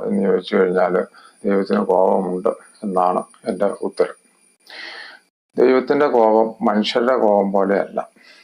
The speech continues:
മനുഷ്യർക്ക് കോപം വരും പോലെ ദൈവത്തിന് കോപം പെട്ടെന്ന് അങ്ങനെ വരികയില്ല. ദൈവകോപം സാവധാനമേ വരൂ എന്നാണ് ബൈബിൾ പറയുന്നത്. ദൈവത്തിൻ്റെ, ദൈവം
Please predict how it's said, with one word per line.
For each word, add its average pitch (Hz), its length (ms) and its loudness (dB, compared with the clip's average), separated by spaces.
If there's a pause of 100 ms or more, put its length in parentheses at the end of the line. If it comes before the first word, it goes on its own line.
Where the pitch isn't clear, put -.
(340)
മനുഷ്യർക്ക് 120 460 0
കോപം 110 280 4
വരും 104 260 2
പോലെ 104 220 2
ദൈവത്തിന് 98 460 0 (200)
കോപം 98 320 2
പെട്ടെന്ന് 95 380 -4
അങ്ങനെ 95 240 -2
വരികയില്ല. 90 480 0 (800)
ദൈവകോപം 127 680 4
സാവധാനമേ 117 920 4
വരൂ 95 260 2 (580)
എന്നാണ് 101 400 0 (440)
ബൈബിൾ 101 320 2 (100)
പറയുന്നത്. 90 520 -2 (1200)
ദൈവത്തിൻ്റെ, 131 600 2 (180)
ദൈവം 131 320 4